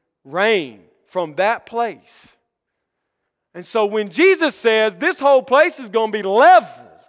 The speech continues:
it rocked their world. Their whole view of the world, their whole worldview was turned upside down. So they say,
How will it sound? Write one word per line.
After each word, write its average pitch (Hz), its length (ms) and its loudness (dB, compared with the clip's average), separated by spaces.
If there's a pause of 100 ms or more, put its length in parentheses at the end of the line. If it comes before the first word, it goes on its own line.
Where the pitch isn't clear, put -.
(1800)
it 294 160 -14
rocked 220 680 -2
their 226 240 -2
world. 220 480 -6
Their 214 160 -8
whole 226 220 -6
view 208 420 -12
of 165 80 -12
the 170 80 -12
world, 196 380 -8
their 220 120 -8
whole 196 200 -8
worldview 208 480 -6
was 170 160 -16
turned 202 240 -8
upside 202 280 -6
down. 220 160 -8
So 190 140 -10
they 208 180 0
say, 202 320 -2